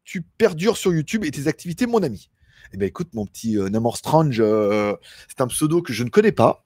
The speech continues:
puisque je connais tout le monde, <laughs> notamment ceux qui laissent des commentaires, et ceux qui laissent des pouces en l'air. Les quarante-sept ont mis là.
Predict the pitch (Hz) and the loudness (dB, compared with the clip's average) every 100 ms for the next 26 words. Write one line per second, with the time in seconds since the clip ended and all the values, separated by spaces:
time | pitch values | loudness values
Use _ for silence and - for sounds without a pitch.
0 | _ - - 135 110 - 160 156 180 160 | _ -4 6 6 8 6 6 4 4 6
1 | 269 - - _ - - - - 127 - | 6 2 -4 _ -10 -10 -10 -14 -14 -10
2 | 139 135 127 131 139 135 117 110 101 110 | -4 -4 -4 -4 4 4 4 -2 -2 4
3 | 160 - - - - 143 - - 208 180 | 4 2 -10 -20 -6 -2 0 2 2 6
4 | 175 147 151 165 120 104 - 196 - 151 | 6 6 2 -2 -2 -6 -2 0 2 0
5 | 127 - 160 - 117 123 - | -2 2 2 2 -6 -6 -8